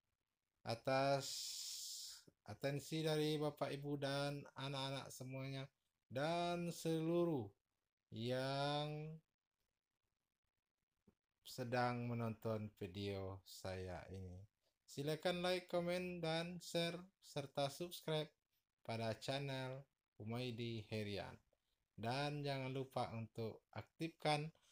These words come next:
notifikasi belnya untuk mendapatkan video-video terbaru dari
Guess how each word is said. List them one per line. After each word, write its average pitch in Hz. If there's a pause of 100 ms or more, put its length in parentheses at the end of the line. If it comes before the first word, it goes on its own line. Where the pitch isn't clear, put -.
(260)
notifikasi 151 (1120)
belnya 123 (680)
untuk 117
mendapatkan 110 (600)
video-video 107
terbaru 95
dari 95